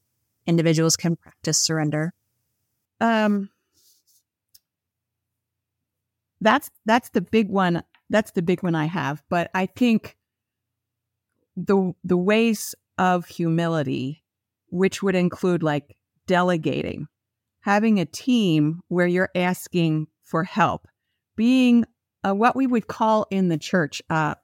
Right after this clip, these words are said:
Speaker 2: a servant leader. That is the kind of person that doesn't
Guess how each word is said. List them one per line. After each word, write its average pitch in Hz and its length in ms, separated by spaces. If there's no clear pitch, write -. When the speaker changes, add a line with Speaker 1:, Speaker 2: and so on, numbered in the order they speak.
Speaker 2:
a 170 100
servant 196 680
leader. 185 520
That 208 300
is 226 140
the 208 80
kind 202 280
of 180 140
person 180 760
that 165 760
doesn't 226 480